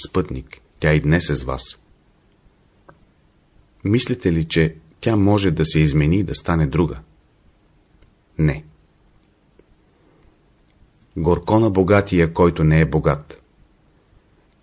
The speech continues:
Горко на сиромаха, който не е сиромах. Това е едно от правилата на бялото братство,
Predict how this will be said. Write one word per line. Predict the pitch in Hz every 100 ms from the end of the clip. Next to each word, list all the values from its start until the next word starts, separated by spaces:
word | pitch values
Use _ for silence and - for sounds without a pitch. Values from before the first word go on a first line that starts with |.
| 85
Горко | 92 82 98
на | 98 85
сиромаха, | - 82 76 80 85 82 78 - - _ _ _ _ _
който | - 82 80
не | 80 78
е | 80
сиромах. | - 85 71 64 - - _ _ _ _ _ _ _ _ _ _ _ _ _ _ _ _ _
Това | 92 87 95 87
е | 85 - _ _ _
едно | - 78 80 87
от | 82 -
правилата | 85 76 80 85 82
на | 80
бялото | 73 82 80 78
братство, | 73 87 85 - -